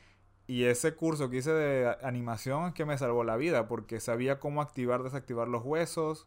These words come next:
obviamente cómo posar el personaje mejor que si no hubiera hecho el,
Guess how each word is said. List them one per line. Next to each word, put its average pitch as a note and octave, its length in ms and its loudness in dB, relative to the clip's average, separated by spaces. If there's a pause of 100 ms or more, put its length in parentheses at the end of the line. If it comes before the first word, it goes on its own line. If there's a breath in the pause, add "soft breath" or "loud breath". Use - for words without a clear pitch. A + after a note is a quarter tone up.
(440)
obviamente B2+ 500 0
cómo A#2+ 260 -6
posar A#2+ 460 0 (300)
el B2 120 -4
personaje A#2+ 520 -4
mejor A#2+ 500 0
que B2+ 140 0
si A#2+ 120 -6
no A#2 160 -4
hubiera B2 300 2
hecho A#2+ 160 -4
el, G#2+ 220 -8